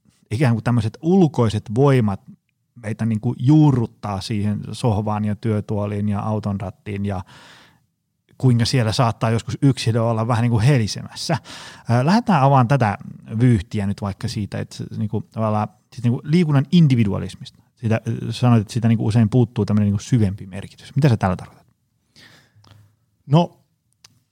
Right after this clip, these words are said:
Speaker 2: no ensinnäkin olisi tosi mukava pysyä, pysytellä siinä omassa fysiologiakuplassa ja jatkaa vaan siinä, mut kyllä mä oon koittanut vähän niinku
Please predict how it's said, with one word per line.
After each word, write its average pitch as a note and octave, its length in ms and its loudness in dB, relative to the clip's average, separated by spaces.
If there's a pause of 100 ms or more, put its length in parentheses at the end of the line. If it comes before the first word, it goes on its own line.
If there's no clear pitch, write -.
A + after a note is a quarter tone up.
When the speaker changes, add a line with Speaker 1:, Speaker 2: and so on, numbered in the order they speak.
(180)
Speaker 2:
no C#3 100 4
ensinnäkin C#3+ 640 4
olisi C3+ 180 2
tosi C3+ 220 4
mukava G#2 380 4
pysyä, G2+ 440 2
pysytellä F#2+ 380 2
siinä F#2 240 0
omassa G2 360 2
fysiologiakuplassa F2 1080 0
ja E2 120 0
jatkaa F2 400 -2
vaan F2+ 160 0
siinä, F2+ 240 0
mut F2+ 180 -4
kyllä G#2+ 160 2
mä A2 80 6
oon A2 100 4
koittanut G#2 420 2
vähän F2+ 220 0
niinku F2 240 -2